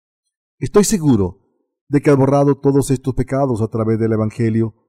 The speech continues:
del agua y el Espíritu. Por favor, no me dejes ser tentado por estas iniquidades de nuevo. Esta es la oración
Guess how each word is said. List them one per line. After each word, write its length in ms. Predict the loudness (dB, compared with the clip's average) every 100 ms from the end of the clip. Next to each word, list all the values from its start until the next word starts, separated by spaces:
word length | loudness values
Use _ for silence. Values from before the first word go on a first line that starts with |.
| _ -2
del 160 | 2
agua 220 | 2 2
y 40 | 0
el 80 | 0
Espíritu. 640 | -2 -4 -4 -6 -16 -18 _ _ _ _ _
Por 160 | -2 0
favor, 440 | 0 0 -4 -8 _ _ _ -4
no 180 | 0
me 100 | 2
dejes 340 | 4 2 0 -2
ser 200 | -2 -2
tentado 720 | -4 -4 -4 -4 -6 -10 _ _ _
por 160 | -2 0
estas 360 | 0 -4 -6
iniquidades 760 | -4 -4 -2 -4 -2 -2 -6 -8
de 80 | -8
nuevo. 500 | -4 -2 -4 -6 -10 _ _ _ _
Esta 380 | -4 -2 0 2
es 160 | 2 2
la 100 | 2
oración 560 | 0 -4 -6 -6 -8